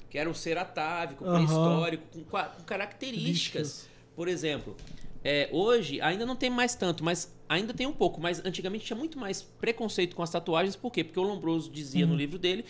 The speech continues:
Speaker 1: que quem tinha tatuagem era criminoso.
Speaker 2: Uhum.
Speaker 1: Então, era, era como se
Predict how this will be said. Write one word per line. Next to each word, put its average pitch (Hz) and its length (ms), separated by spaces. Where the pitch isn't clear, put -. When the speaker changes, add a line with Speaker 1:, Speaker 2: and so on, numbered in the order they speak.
Speaker 1:
que - 120
quem 339 160
tinha 170 180
tatuagem 143 500
era 143 140
criminoso. 165 600
Speaker 2:
Uhum. - 460
Speaker 1:
Então, 214 280
era, 220 280
era 220 120
como 247 220
se 208 460